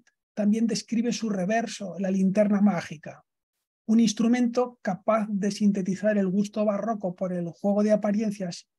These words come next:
y las ilusiones ópticas, destinado a desempeñar un papel de particular importancia en la creación del imaginario colectivo de los siguientes siglos hasta el presente. Así,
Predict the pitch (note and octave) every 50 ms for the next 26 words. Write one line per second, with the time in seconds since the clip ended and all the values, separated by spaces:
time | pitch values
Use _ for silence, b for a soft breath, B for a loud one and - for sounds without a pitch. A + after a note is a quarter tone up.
0 | _ _ _ _ _ A#3 G3+ F3+ - - F#3 E3+ E3+ E3 - G#3 G3 F#3+ F#3 -
1 | B3 A#3+ A#3+ - A3+ G#3 - G#3+ A#3 C4 B3 - - - _ _ _ _ _ _
2 | _ _ _ _ - A#3 G#3+ - A#3+ A#3+ B3 B3+ C4+ D4 D4 C#4+ C4 - B3 A#3+
3 | - - A#3 A3+ A#3+ A#3+ B3 B3+ B3 A#3+ A#3 A3+ G#3 G#3 G#3 G3+ G3+ A#3 A3+ A#3
4 | A#3+ A#3 A3+ A3+ F3+ - _ _ G#3+ G#3 F#3+ - G3+ - G3+ G3+ G#3+ A3+ A3+ A3
5 | G#3 A3 F#3+ F#3 A3 G#3 G3+ - A#3+ A3 A3 G#3+ G#3+ G#3+ G#3 G#3 G#3 G#3 G#3 G3
6 | F#3 F#3 - - A3+ A3 G#3+ G#3+ G#3 G#3 G3+ G3 - G3+ G#3 G#3 G#3+ G#3+ G#3 G#3
7 | A3 G#3 F#3+ F#3 - - - A#3 A3+ G3+ E3+ - - _ _ _ _ _ _ _
8 | _ A3 G#3+ G#3 F#3+ - - G#3 G#3+ G3+ F#3+ F#3 F#3+ F3+ - - F#3 F3+ E3+ D#3+
9 | D3 C#3+ - - F3+ - - E3+ D#3 C#3+ - D3+ C#3+ - F#3+ F3 D#3 C#3+ - -
10 | _ _ _ _ _ _ _ _ _ _ _ _ _ _ _ _ _ _ _ _
11 | _ _ _ _ _ - G#3 F3 - B3+ D4 D#4 - -